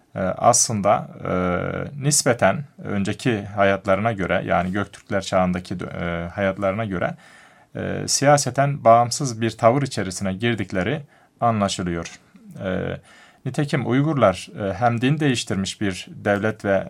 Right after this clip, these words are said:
topluluk olduğu için, e, hem de, e, daha doğuda, yani,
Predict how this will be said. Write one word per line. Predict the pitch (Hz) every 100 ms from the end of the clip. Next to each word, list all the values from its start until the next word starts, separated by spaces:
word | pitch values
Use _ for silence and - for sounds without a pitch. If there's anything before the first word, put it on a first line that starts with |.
| -
topluluk | 107 - 110 143
olduğu | 123 107 92
için, | 87 - 135 156 - - - - _ -
e, | 95 95 95
hem | 135 143
de, | 120 - - 101
e, | 92 92
daha | 113 156 143
doğuda, | 123 110 98 90 - -
yani, | 92